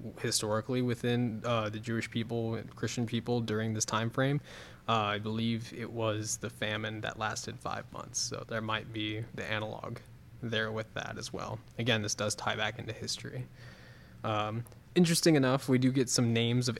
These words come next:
angels in this book. This is where we start to hear, you know, other than, um, uh, other popular angels like Gabriel, for example, uh, we hear of, uh, Michael,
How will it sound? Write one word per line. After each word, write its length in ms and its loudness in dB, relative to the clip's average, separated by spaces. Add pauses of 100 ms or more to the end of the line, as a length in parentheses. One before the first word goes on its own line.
angels 440 0
in 80 4
this 120 2
book. 340 0 (140)
This 140 -2
is 100 -2
where 160 0
we 80 0
start 220 0
to 100 -2
hear, 320 0 (100)
you 80 -2
know, 200 -2 (160)
other 220 0
than, 360 -2 (420)
um, 360 -4 (1400)
uh, 200 -4 (300)
other 180 2
popular 380 -2
angels 520 -2
like 140 -4
Gabriel, 480 0
for 180 -4
example, 540 -4 (340)
uh, 200 -2
we 120 0
hear 320 0
of, 380 -4
uh, 240 -6 (760)
Michael, 360 6